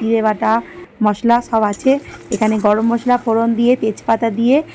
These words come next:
পেঁয়াজটাকে লাল করে ভাজছি। আর এর মধ্যে সামান্য একটু চিনি দিয়ে দেবো। এটা হচ্ছে একটা গোপন রহস্য, তরকারির মধ্যে কালার নিয়ে আসলে এটা একটা খুবই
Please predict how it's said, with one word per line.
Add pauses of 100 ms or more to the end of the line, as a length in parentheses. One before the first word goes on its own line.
(200)
পেঁয়াজটাকে
লাল
করে
ভাজছি। (340)
আর
এর
মধ্যে
সামান্য
একটু
চিনি
দিয়ে
দেবো।
এটা
হচ্ছে
একটা (320)
গোপন
রহস্য, (440)
তরকারির
মধ্যে
কালার
নিয়ে
আসলে (320)
এটা
একটা (100)
খুবই